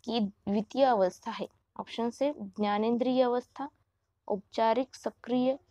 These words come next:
की अवस्था, पूर्व सक्रिय की अवस्था या मूर्त सक्रिय की अवस्था। And the answer is option number third।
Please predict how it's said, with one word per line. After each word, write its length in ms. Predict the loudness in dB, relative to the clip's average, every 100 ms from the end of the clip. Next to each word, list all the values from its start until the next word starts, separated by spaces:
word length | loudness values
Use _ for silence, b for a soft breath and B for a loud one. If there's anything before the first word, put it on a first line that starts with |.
| _ _ _ _ _ _ 0
की 80 |
अवस्था, 520 | 2 2 -4 -6 -10 -10 _ _ _ _ _
पूर्व 260 | 0 4 4
सक्रिय 580 | 2 -4 0 2 0 -4 _ _ _ _
की 80 | 2
अवस्था 540 | 2 2 -2 -8 -10 -10 _
या 180 | -4 -2
मूर्त 340 | 0 -2 -2
सक्रिय 380 | -4 -4 -4 -6
की 140 | -2 0
अवस्था। 420 | 0 -2 -10 -12 _ _ _ _ _ _ _ _ _ _ _ _ _ _ _ -20 _ _ _ _ _ _ _ _ _ _ _ _ _ _ _ _ _ _ _ _ _ _ _ _ -10
And 100 | -6
the 240 | 0 2 2
answer 280 | 0 2 0
is 140 | -4 _ _ -12
option 300 | -10 -4 -4
number 280 | -2 -6 -4
third। 320 | 2 4 2